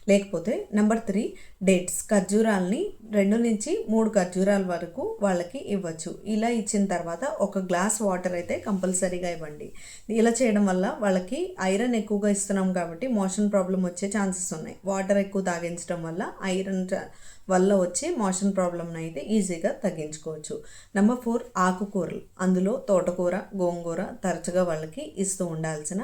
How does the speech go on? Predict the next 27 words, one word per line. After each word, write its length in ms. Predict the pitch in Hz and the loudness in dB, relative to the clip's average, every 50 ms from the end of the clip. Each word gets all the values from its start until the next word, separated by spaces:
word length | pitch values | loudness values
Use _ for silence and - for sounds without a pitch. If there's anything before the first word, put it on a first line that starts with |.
| 339 - - | -6 -6 -6
ఆహారం. 420 | 190 180 165 156 160 156 - - - - - - - - - - - | -6 -6 -4 -6 -6 -6 -8 -8 -10 -14 -18 -20 -20 -18 -8 -2 2
నెంబర్ 200 | 214 214 233 262 | 4 4 4 4
ఫైవ్ 240 | 254 - 220 214 220 - - | 2 2 0 0 -2 -2 -2
దానిమ్మ 440 | 202 185 175 175 175 180 185 196 196 | 0 0 2 2 2 2 2 2 0
పండు. 360 | 190 - 165 156 151 - - - | 0 -4 -6 -6 -6 -8 -8 -6
దానిమ్మ 340 | 190 190 180 180 180 190 202 | -4 -2 -2 0 0 0 0
పండు 280 | 202 202 208 196 190 185 | 2 2 2 2 2 0
గింజలు 500 | 180 175 170 170 160 160 165 175 175 - - - | 0 -2 -4 -6 -6 -6 -6 -6 -8 -10 -10 -8
అంటే 480 | - 180 180 180 - 240 311 381 - - | -8 -6 -6 -6 -4 -4 -4 -4 -6 -6
అప్పుడప్పుడు 520 | 196 185 - 202 202 190 196 - 190 185 | -6 -2 2 4 4 4 4 2 0 0
వాళ్ళకి 480 | 180 185 196 190 180 170 160 - - 214 | 0 0 0 0 0 0 -2 -4 -6 -6
ఆడుతూ 380 | 220 202 170 165 165 160 - 202 | -4 -4 -4 -6 -6 -4 -4 -2
పాడుతూ 380 | 196 196 180 170 175 - 175 | 0 0 0 0 -2 -2 -4
అయినా 240 | 170 165 165 165 160 | -4 -2 -4 -4 -4
సరే 240 | 160 160 175 190 247 | -4 -4 -4 -4 -4
ఒక 240 | - - 185 - 190 | -4 -4 -4 -2 -2
గుప్పెడు 440 | 185 180 185 165 - - 208 208 | -4 -4 -6 -6 -4 0 0 0
గింజల్ని 520 | 202 180 175 170 165 170 165 165 185 214 - | 0 0 -2 -4 -4 -4 -4 -4 -4 -4 -4
ఇవ్వడం 400 | 208 185 180 - 170 170 165 165 | -6 -6 -6 -6 -6 -6 -6 -6
వల్ల 300 | 160 156 156 170 - - - | -8 -6 -6 -8 -8 -8 -6
వాళ్ళు 360 | 185 180 170 160 180 247 262 - 208 | -4 -4 -2 -2 -4 -4 -4 -4 -4
చాలా 300 | 180 165 160 185 240 254 214 | -4 -2 -2 -4 -4 -4 -4
హెల్దీగా 500 | 175 160 160 165 160 160 160 - - 415 - - | -4 -4 -4 -6 -8 -8 -8 -8 -10 -10 -8 -4
ఇంకా 300 | 208 196 185 190 - 427 - - - - - - - - | -2 -2 0 -2 -2 -4 -6 -10 -16 -18 -18 -10 -4 0
ఐరన్ 360 | 180 190 202 220 269 285 269 247 | 4 4 4 4 2 0 0 0
రిచ్గా 540 | 240 220 190 185 - - - 208 - - - | 0 0 0 -2 -2 0 0 0 0 0 -4
ఉంటారు. 420 | 185 170 165 160 151 151 156 - | -6 -6 -6 -6 -8 -8 -8 -8